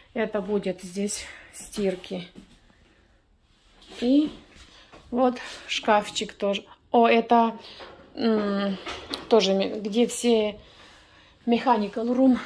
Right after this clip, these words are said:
Да, тоже красивая кухня. Стол вот этот, смотрите. В некоторых есть, что здесь вот тумбочка, а здесь нету так,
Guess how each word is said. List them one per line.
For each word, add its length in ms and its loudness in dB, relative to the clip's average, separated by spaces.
Да, 320 0
тоже 280 2
красивая 680 -2
кухня. 680 2
Стол 460 0
вот 180 -4
этот, 280 -4
смотрите. 640 -6
В 140 -10
некоторых 580 0
есть, 400 -4
что 220 -4
здесь 320 -4
вот 180 -6
тумбочка, 560 0
а 60 -2
здесь 460 -6
нету 380 -6
так, 340 0